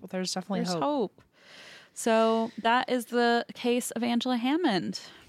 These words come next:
Speaker 1: Wow. I am mad that I, I don't, didn't have a theory for you. I feel like usually when you say unsolved mystery, I'm, like,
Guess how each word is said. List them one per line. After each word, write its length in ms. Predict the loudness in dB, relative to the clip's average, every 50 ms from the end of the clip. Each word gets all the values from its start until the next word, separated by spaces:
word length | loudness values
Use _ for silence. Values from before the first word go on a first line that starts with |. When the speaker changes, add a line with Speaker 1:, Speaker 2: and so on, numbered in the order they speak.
| -20 -20 -20 -20 -16 _
Speaker 1:
Wow. 560 | -2 2 4 4 6 6 6 6 4 4 0 -4 _ -20 -20 _ _ _ _ _ _ _ _ _ _ _ -12
I 280 | -6 -2 0 0 0 0 -2 -2 2
am 180 | 4 6 6 6
mad 280 | 6 6 4 4 4 2
that 100 | 2 2
I, 220 | 2 2 0 -2 -8 -8 -4
I 200 | 0 0 0 0 -4 _ _ _ _ _ _ _ _ _ _ _ _ _ _ _ _ _ _ -20 _ _ _
don't, 200 | -4 -4 -4 -2
didn't 200 | -2 0 2 2 4
have 120 | 2 2
a 40 | 0
theory 340 | -2 0 2 4 4 4 2
for 200 | 0 0 0 0 2
you. 120 | 2 2
I 100 | 0 0
feel 180 | 0 2 4 4
like 140 | 4 4
usually 340 | 4 2 2 2 2 2 0
when 120 | 2 2 2
you 80 | 0
say 160 | 2 0 0
unsolved 500 | 2 2 0 0 0 0 -2 -2 -4 -8 -6 -4
mystery, 500 | -4 -2 -2 -2 -2 -2 0 0 0 -2
I'm, 140 | -2 -2
like, 260 | -2 -4 -4 -4 -6